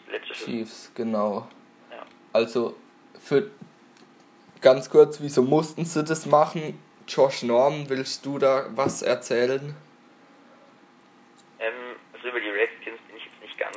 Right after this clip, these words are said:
Speaker 1: so informiert, von daher könntest du das gerne übernehmen.
Speaker 2: Ja, okay. Ähm, also die, der bisherige, äh, Starting Cornerback war ja Josh Norman. Der ist schon zweiunddreißig.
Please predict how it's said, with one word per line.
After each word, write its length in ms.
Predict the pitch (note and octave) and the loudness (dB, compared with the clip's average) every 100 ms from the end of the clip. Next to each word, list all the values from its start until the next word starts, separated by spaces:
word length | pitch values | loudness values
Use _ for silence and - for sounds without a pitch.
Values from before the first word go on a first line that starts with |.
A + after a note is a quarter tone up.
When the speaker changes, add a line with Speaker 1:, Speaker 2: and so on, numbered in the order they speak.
| - | -12
Speaker 1:
so 80 | - | -12
informiert, 500 | - - G#2+ G#2 G#2 | -12 -14 -10 -8 -8
von 100 | - | -6
daher 240 | F#2 F#2 F#2 | -6 -4 -4
könntest 280 | F#2+ - - | -6 -10 -14
du 160 | - - | -16 -20
das 40 | - | -12
gerne 200 | - - | -12 -12
übernehmen. 360 | - A2 G#2+ G#2+ | -10 -10 -8 -4
Speaker 2:
Ja, 280 | A2+ A#2 | 0 2
okay. 440 | A#2+ - C3 C#3+ D3+ - | 0 -2 -2 -2 -4 -4
Ähm, 280 | B2 B2 A#2 | -4 -2 -2
also 360 | - A#2+ C3 B2+ - - | 0 0 2 0 -2 -4
die, 160 | A#2+ - - - - | -4 -4 -10 -6 0
der 100 | G#3 | 2
bisherige, 920 | D3+ D3 D#3 C3+ C#3+ C3+ C3 B2+ - | 2 0 2 2 0 0 4 4 4
äh, 200 | G#2+ A#2 | 2 0
Starting 680 | A#2+ - A#2 A#2 A#2+ B2 B2+ | -2 -2 2 2 2 -4 -4
Cornerback 680 | A#2+ A#2 A#2+ C3 C3+ B2+ A#2+ | 0 2 4 2 -2 -4 0
war 140 | A2+ A#2 | 0 2
ja 260 | A2 A2 | 2 -2
Josh 420 | - - B2 A#2+ A#2+ | -4 0 0 0 -4
Norman. 680 | A2 G#2+ A#2 C#3+ D#3 E3 E3 - - - - - - - _ _ _ - | 2 4 4 2 -4 -10 -16 -20 -20 -20 -20 -20 -20 -20 _ _ _ 0
Der 200 | A#2+ C3+ | 0 0
ist 340 | D3+ D3+ - | -4 -6 -2
schon 300 | C3+ B2+ B2 | 0 0 -4
zweiunddreißig. 1500 | - - A2+ A2+ B2 B2+ B2 - A2 B2+ C#3+ D#3 D3+ D3+ - | -6 -4 2 2 4 0 -2 0 2 4 0 -6 -8 -10 -14